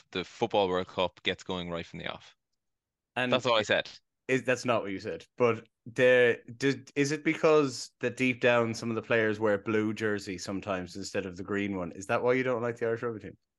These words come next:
Speaker 1: A little bit, like, a little bit.
Speaker 2: <laughs> Shani, yeah, Shani, we were just wa-, we were watching the match, and there was a whole thing where I was like,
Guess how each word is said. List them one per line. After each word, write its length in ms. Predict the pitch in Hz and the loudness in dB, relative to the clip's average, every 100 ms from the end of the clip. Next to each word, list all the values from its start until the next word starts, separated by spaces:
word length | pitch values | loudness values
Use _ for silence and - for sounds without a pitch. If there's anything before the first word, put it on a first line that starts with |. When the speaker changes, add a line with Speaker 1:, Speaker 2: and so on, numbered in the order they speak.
| _ _ | _ _
Speaker 1:
A 40 | 135 | 2
little 260 | 190 139 | 4 2
bit, 140 | 87 - | -2 -4
like, 160 | - - - | -6 -10 -2
a 60 | |
little 220 | 123 - 65 - | 0 0 -6 -4
bit. 120 | 139 - | -4 -2
Speaker 2:
<laughs> 320 | - - - - - _ - - - - _ _ _ - | -4 -4 -8 -14 -20 _ -20 -18 -18 -20 _ _ _ -6
Shani, 260 | 117 107 | -2 0
yeah, 160 | 101 95 | 0 -2
Shani, 320 | - 107 98 | -2 -4 -4
we 120 | 98 | -2
were 60 | 110 | 0
just 240 | 143 170 175 | 0 2 2
wa-, 100 | 165 | 2
we 100 | 165 | 4
were 60 | 170 | 6
watching 260 | 175 175 156 | 4 4 0
the 60 | |
match, 380 | 139 127 123 - | 2 2 0 -6
and 200 | - 123 | -6 -2
there 80 | 123 | -2
was 120 | 120 | 0
a 80 | 131 | 2
whole 160 | 135 | 2
thing 180 | 131 127 | 0 0
where 80 | 120 | 2
I 120 | 120 | 2
was 180 | 123 117 | 0 -2
like, 320 | 123 113 107 | 0 0 -4